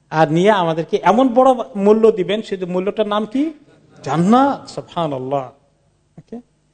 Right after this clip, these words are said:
এই দিন হাসান বাসরি রহমতুল্লাহ আলাইহি বলেন এবং কাতাদা রাহমাহুল্লাহ, "বায়াহুমুল্লাহ ফাআগলা সামানাহুম", যে আল্লাহ তো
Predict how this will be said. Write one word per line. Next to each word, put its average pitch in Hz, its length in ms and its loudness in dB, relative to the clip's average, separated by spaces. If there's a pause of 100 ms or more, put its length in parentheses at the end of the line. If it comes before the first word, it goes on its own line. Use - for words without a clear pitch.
(280)
এই 175 100 2
দিন 202 100 2
হাসান 202 440 -2
বাসরি 214 440 -2
রহমতুল্লাহ 160 560 -2
আলাইহি 143 220 0
বলেন 135 400 0 (420)
এবং 139 280 -2
কাতাদা 156 400 -2
রাহমাহুল্লাহ, 131 680 -4 (640)
"বায়াহুমুল্লাহ 190 1160 2 (280)
ফাআগলা 196 560 2
সামানাহুম", 160 760 -2
যে 147 120 0
আল্লাহ 170 340 -2
তো 202 120 -8